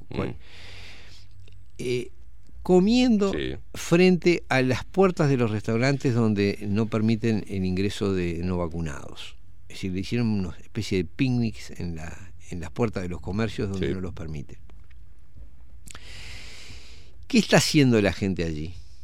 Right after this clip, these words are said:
Speaker 1: Está supliendo un papel que el Estado no cumple. Desde el momento que el Estado, al servicio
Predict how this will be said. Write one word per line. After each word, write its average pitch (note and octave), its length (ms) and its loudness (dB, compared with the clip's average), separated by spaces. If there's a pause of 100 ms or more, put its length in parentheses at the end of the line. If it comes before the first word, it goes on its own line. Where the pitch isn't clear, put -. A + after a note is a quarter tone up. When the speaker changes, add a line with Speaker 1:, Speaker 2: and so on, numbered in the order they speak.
(1200)
Speaker 1:
Está F#3+ 460 2 (600)
supliendo F3 1040 4
un C3+ 160 0
papel B2+ 340 2
que C#3+ 100 0
el C3+ 60 4
Estado B2 560 0
no G#2+ 320 -2
cumple. - 480 -4 (140)
Desde G2+ 180 2
el G2+ 60 6
momento D3 320 2
que C#3 80 0
el B2+ 80 2
Estado, G#2+ 520 0 (840)
al E2+ 160 -2
servicio A#2 640 0